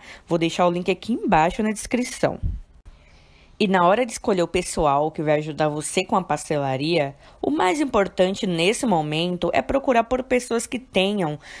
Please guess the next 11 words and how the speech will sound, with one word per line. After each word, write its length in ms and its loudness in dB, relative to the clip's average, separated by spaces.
um 40 2
excelente 680 0
atendimento 1080 -2
ao 160 4
cliente 880 -2
e 80 -2
também 460 0
que 120 -2
goste 480 0
muito 520 -2
disso. 460 -10